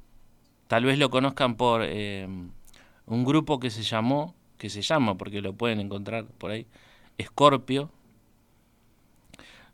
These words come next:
Pero casualmente también es mi padre. Y también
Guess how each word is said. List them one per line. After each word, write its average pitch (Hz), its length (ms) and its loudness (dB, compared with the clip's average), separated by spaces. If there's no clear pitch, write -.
Pero 135 240 8
casualmente 165 720 6
también 151 520 0
es 131 160 -2
mi 131 120 0
padre. 92 480 -2
Y 120 120 -4
también 143 720 6